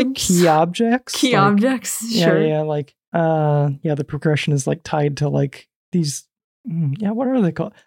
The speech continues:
Speaker 2: Like, if you had to group, I guess key items, I don't know.
Speaker 1: Yeah, yeah, what would you, gadgets? I mean, that's what they're called in Ratchet and Clank, but that feels like, that's not what they're called in Zelda, is it? Whatever.
Speaker 2: Wouldn't it be funny if they were called gadgets anyway?
Speaker 1: Uh, maybe. But anyway, so before,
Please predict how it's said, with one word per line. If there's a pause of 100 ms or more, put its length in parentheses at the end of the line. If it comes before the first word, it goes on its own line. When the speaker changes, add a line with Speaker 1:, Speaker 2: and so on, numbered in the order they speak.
(100)
Speaker 2:
Like,
if
you
had
to
group,
I
guess
key
items,
I
don't
know. (380)
Speaker 1:
Yeah, (120)
yeah,
what
would
you, (200)
gadgets? (140)
I
mean,
that's
what
they're
called
in
Ratchet
and
Clank,
but
that
feels
like, (180)
that's
not
what
they're
called
in
Zelda,
is
it? (120)
Whatever.
Speaker 2:
Wouldn't
it
be
funny
if
they
were
called
gadgets
anyway?
Speaker 1:
Uh,
maybe. (400)
But
anyway, (260)
so
before,